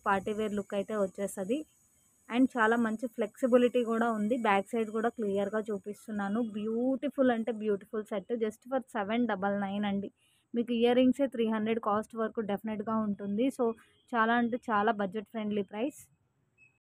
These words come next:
And నెక్స్ట్ వచ్చేటప్పటికి లాస్ట్ వీడియోలో కూడా ఈ ఐటమ్ చూపించానండి. But ఒక సింగిల్ పీస్ అవైలబుల్ ఉంది. కావాలి అంటే పింక్ చేసేసేయండి. మీకు స్టోన్ షైనింగ్ చాలా అంటే చాలా బాగుంటుందండి. హ్యాంగింగ్‌లో ఉన్న ఫ్లవర్స్ లాగా ఉన్న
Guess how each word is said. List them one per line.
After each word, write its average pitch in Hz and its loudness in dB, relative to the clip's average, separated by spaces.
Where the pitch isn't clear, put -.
And 240 4
నెక్స్ట్ 233 2
వచ్చేటప్పటికి 247 0
లాస్ట్ 226 8
వీడియోలో 247 8
కూడా 247 4
ఈ 254 4
ఐటమ్ 226 2
చూపించానండి. 220 0
But 247 2
ఒక 226 -2
సింగిల్ 247 2
పీస్ 254 -2
అవైలబుల్ 202 0
ఉంది. 196 0
కావాలి 214 2
అంటే 208 -2
పింక్ 196 -6
చేసేసేయండి. 202 -2
మీకు 240 2
స్టోన్ 247 2
షైనింగ్ 240 2
చాలా 208 4
అంటే 214 0
చాలా 240 2
బాగుంటుందండి. 202 2
హ్యాంగింగ్‌లో 220 0
ఉన్న 214 -2
ఫ్లవర్స్ 208 -2
లాగా 220 0
ఉన్న 208 -2